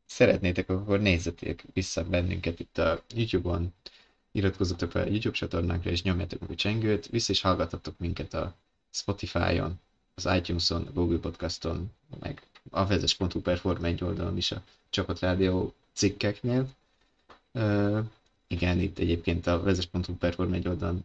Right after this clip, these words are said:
más Forma egyes is, cikkek is vannak, Dávidtól, Gábortól, Olivértől és tőlem is. Ö, Facebookon is jelen vagyunk, az F one and More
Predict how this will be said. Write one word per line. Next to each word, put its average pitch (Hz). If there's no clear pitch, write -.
más 92
Forma 98
egyes 92
is, -
cikkek 87
is -
vannak, 101
Dávidtól, 87
Gábortól, 98
Olivértől 92
és 85
tőlem 110
is. -
Ö, 98
Facebookon 107
is 92
jelen 92
vagyunk, 87
az 85
F -
one 92
and 87
More 92